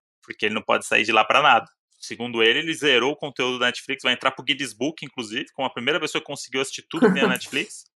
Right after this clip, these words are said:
Speaker 1: E aí
Speaker 2: É.
Speaker 1: ele, eu, eu até falei pra ele, falei assim, "Pô, João, já que você virou esse sommelier aí de entretenimento, manda pros doninhos, manda pra mim coisas pra assistir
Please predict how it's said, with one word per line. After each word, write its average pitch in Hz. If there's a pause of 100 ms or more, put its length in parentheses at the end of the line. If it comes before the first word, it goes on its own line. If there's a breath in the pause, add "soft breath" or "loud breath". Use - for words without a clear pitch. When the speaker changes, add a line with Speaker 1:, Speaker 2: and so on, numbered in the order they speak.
(840)
Speaker 1:
E 127
aí 208
Speaker 2:
É. 139
Speaker 1:
ele, 147
eu, 135 (300)
eu 120
até 139
falei 175
pra 170
ele, 143
falei 139
assim, 131
"Pô, 185
João, 135 (260)
já 113
que -
você 127 (680)
virou 113
esse -
sommelier 127
aí 120
de 120
entretenimento, 120 (640)
manda 185
pros 160
doninhos, 135
manda 151
pra 160
mim 160 (320)
coisas 196
pra 185
assistir -